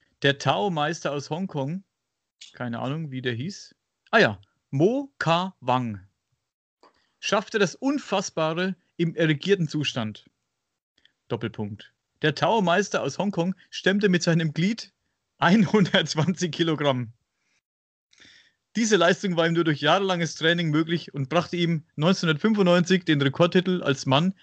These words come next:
mit dem stärksten Penis der Welt ein. Punkt.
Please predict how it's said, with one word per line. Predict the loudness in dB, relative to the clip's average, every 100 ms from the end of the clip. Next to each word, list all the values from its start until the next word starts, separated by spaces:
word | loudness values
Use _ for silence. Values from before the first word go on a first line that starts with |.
| -14
mit | -6
dem | -4
stärksten | 0 2 2 2 -4
Penis | -2 0 0 -2 -4
der | -4
Welt | -2 -4 -2
ein. | -4 -6 -10 _ _ _ _ _ _ _ _ _ _ _ -20 _ _
Punkt. | -4 -2 -4 -10